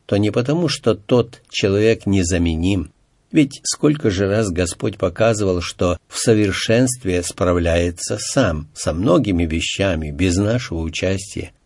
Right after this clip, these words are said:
И большая благодать, когда кто-то заметил такое Божье присутствие в своей жизни.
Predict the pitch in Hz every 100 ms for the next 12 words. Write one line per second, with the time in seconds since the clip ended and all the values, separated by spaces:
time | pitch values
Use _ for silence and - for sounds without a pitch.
0 | _ _ _ _ _ _ _ - 113 113
1 | 98 104 98 - 113 110 107 98 98 98
2 | 92 101 107 - - - - 85 90 87
3 | - - 101 98 92 85 98 87 90 104
4 | 123 127 90 85 - 85 - 120 113 92
5 | 85 95 120 120 110 104 101 92 87 -
6 | 139 135 - 120 117 110 - 107 113 113
7 | 113 104 98 82 76 76 76